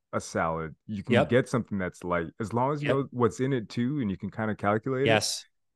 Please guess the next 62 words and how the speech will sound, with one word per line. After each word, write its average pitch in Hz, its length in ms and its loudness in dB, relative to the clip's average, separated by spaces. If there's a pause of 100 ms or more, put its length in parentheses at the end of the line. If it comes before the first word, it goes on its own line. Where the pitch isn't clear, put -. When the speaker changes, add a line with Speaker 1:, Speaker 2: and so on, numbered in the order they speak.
Speaker 1:
You 139 200 2
can 143 120 6
always 143 220 8
ballpark 117 600 2
it 104 100 0
if 92 80 -6
you're 131 120 0
not 147 100 4
Speaker 2:
Yes. 120 60 8
Speaker 1:
off 117 260 6
by, 104 100 0
like, 92 220 -2
four 113 180 -4
hundred 107 260 -4
calories. 110 380 0
'Cause 127 140 0
a 120 40 2
lot 156 140 8
of 165 80 0
people 156 160 4
talk 143 200 6
about 143 160 8
intuitive 127 460 2
eating, 143 280 0
and 120 100 -2
it 98 80 -8
kinda 120 160 -4
pisses 123 300 -4
me 107 120 2
off 110 280 2
'cause 104 160 0
I'm 113 120 2
like, 113 160 2
Speaker 2:
Yeah. 101 100 -2 (280)
Speaker 1:
"Bro, 156 220 8
you're 143 200 6
off 190 180 4
by 165 140 8
forty 165 300 4
percent, 139 440 0
and 135 100 0
you 131 100 0
think 160 300 6
you 208 60 6
know 131 160 6
what - 160 8
you're 143 120 8
Speaker 2:
<laughs> 170 40 4
Speaker 1:
eating." 170 260 4
I'm 113 140 0
like, 117 200 0
"No, 185 400 4
that's 143 260 2
Speaker 2:
<laughs> - 20 -10
Speaker 1:
not 190 300 2
what 170 120 0
you're 170 120 -4
eating, 165 260 -4
dog." 156 320 0
And 143 100 -2
it's 131 160 -6
like, 120 260 0